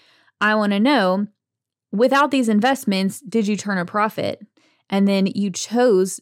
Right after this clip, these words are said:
to allocate your profit to that investment. So getting your spending in line, whether you're afraid to spend or you spend on things that you don't need. I, and for the record,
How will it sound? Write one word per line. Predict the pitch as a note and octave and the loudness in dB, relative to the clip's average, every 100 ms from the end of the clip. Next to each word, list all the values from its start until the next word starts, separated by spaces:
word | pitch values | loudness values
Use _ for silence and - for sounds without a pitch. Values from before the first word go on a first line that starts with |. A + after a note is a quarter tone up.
| - | -8
to | - - | -6 -4
allocate | G3+ A3 G#3+ - F3+ | -2 0 0 -2 -4
your | - F3+ | -2 -4
profit | - E3+ F#3 B3+ - | -2 -4 -2 -2 -4
to | - | -4
that | F#3 - | -4 -2
investment. | F3 D3 E3 - - _ _ _ _ _ | -4 -6 -8 -12 -18 _ _ _ _ _
So | - A#3 G#3+ | 0 2 2
getting | G3+ C4 D#4+ | 0 0 0
your | E4+ | -2
spending | - A#3 A#3 A#3 | -2 0 2 2
in | A3+ | 0
line, | G3 F3+ F3+ F3+ | 0 -2 -2 -4
whether | - G3+ G#3+ | -2 -2 0
you're | A3 F#3+ | 0 0
afraid | F#3 - F#3 | -2 -2 -2
to | A3 | -2
spend | C4 D4 E4+ - | -4 -2 -2 -2
or | C4+ | 0
you | C4+ | -2
spend | - - C#4 | -2 -2 0
on | C#4+ C#4 | 2 2
things | C4+ C4+ B3+ | 2 0 -2
that | A#3 | -2
you | |
don't | B3+ A#3+ | -2 -2
need. | A3+ F#3+ - - - | -2 -4 -10 -16 -4
I, | A#3 C#4+ | 0 0
and | C4 B3+ | 2 0
for | C#4 | 0
the | C4 | 2
record, | A3 A#3+ C#4 | 0 0 -2